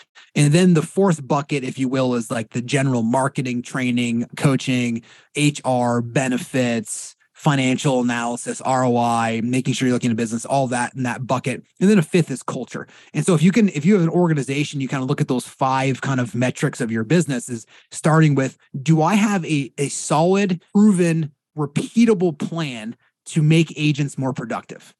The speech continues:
And that agent could be you, right? It could just be a single, it could be you as an individual, but that's where you start. So specifically right now in the era that we're in, in the industry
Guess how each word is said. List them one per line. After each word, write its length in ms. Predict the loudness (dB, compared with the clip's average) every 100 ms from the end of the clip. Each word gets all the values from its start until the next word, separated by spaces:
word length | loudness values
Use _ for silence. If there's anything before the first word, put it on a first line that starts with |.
| _
And 160 | 2 4
that 140 | 4 2
agent 300 | 2 2 0
could 140 | 0
be 80 | 0
you, 260 | 0 -2
right? 160 | -4 -6
It 40 |
could 100 | -4
just 120 | -4 0
be 120 | -2
a 20 |
single, 380 | 0 0 2 0
it 420 | -2 -4 -4 -2
could 120 | 0
be 80 | 2
you 280 | 4 4 4
as 180 | -2 -4
an 60 |
individual, 600 | -4 -2 2 2 0 -8 -10 -20 _
but 80 | -2
that's 240 | -2 0
where 80 | 2
you 120 | 2
start. 500 | 0 -6 -4 -4 -6
So 260 | -4 -2 -2 -6
specifically 600 | -4 -2 0 -2 -2 0
right 200 | 0 0
now 260 | -2 0 2
in 60 |
the 160 | 0 -4
era 240 | -4 -2
that 160 | -2 -2
we're 160 | -4 -4
in, 320 | 0 2 2
in 180 | 0 0
the 260 | 2 2 4
industry 800 | 4 4 0 -2 0 2 2